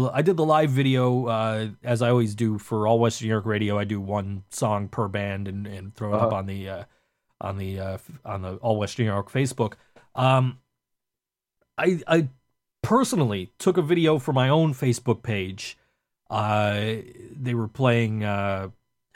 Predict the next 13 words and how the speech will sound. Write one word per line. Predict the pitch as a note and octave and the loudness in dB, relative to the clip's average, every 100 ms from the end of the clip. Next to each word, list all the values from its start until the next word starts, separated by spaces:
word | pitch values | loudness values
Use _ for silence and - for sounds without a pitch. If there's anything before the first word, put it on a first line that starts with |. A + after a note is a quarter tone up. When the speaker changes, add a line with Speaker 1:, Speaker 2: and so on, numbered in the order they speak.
| - _ _ _ _ - | -20 _ _ _ _ -14
Speaker 1:
I | A#2+ | -6
can't | A#2 A2 | -4 -2
remember | G#2 G2+ | -2 -4
what | G2+ - | -4 -2
song | A#2 | -2
they | A2 | 0
were | G2 | -4
playing, | G2 A2+ G2+ G2+ | -4 -2 -2 -2
but | G2+ | -2
I, | G2+ G#2 G#2 | -2 -4 -4
I | |
posted | B2 F3+ - D#3+ | 0 0 0 0
it, | C3 A#2+ | 0 0